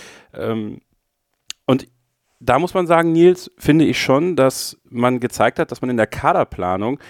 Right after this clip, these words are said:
ambitioniert ist. Und ich glaube, das ist auch ein wichtiges Zeichen für all diese Spielerinnen, die vielleicht in den nächsten Jahren auch nach Leverkusen kommen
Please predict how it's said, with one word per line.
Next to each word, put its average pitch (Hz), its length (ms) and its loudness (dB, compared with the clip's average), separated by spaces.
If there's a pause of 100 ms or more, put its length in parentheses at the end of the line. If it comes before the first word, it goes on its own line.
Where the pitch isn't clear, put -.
(680)
ambitioniert 156 720 -2
ist. - 400 -16
Und 113 140 -4
ich 113 140 -10
glaube, 131 220 2
das 131 220 0
ist 175 160 -8
auch 160 140 -6
ein 175 100 -4
wichtiges 139 340 -8
Zeichen 123 300 0
für - 180 -4
all 127 140 2
diese 131 180 -8
Spielerinnen, 123 600 -4
die 110 120 -10
vielleicht 107 340 -4
in 110 60 -2
den 101 80 -4
nächsten 127 340 -6
Jahren 95 180 0
auch 90 160 -2
nach 92 140 -2
Leverkusen 98 520 -2
kommen 92 380 -6